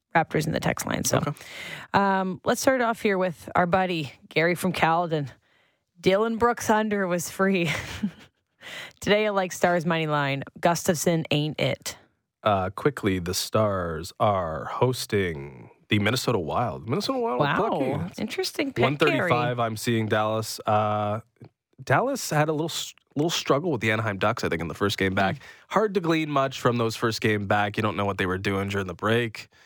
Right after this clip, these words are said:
Speaker 2: Uh, but, you know, Stars are fighting for supremacy in the Central Division, so we'll see if they can get it done there. Uh, it's actually a big game. Uh, good morning, Wake and Rakers. I'm not too comfortable with this pick,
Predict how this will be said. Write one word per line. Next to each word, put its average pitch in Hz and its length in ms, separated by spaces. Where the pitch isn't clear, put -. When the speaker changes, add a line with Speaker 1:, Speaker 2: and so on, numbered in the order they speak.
Speaker 2:
Uh, 104 460
but, 131 200
you 160 60
know, 127 160
Stars 127 560
are 117 140
fighting 127 380
for 131 420
supremacy 131 500
in 123 80
the 123 60
Central 143 540
Division, 113 360
so - 160
we'll 80 100
see - 140
if 92 60
they 92 80
can 87 80
get 85 100
it 82 80
done 92 160
there. 90 180
Uh, 107 160
it's 107 100
actually 113 200
a 101 40
big 101 160
game. 98 260
Uh, 127 240
good 143 160
morning, 185 360
Wake 127 360
and 117 180
Rakers. 101 400
I'm 107 120
not 123 200
too 185 220
comfortable 104 420
with 95 120
this - 120
pick, 117 360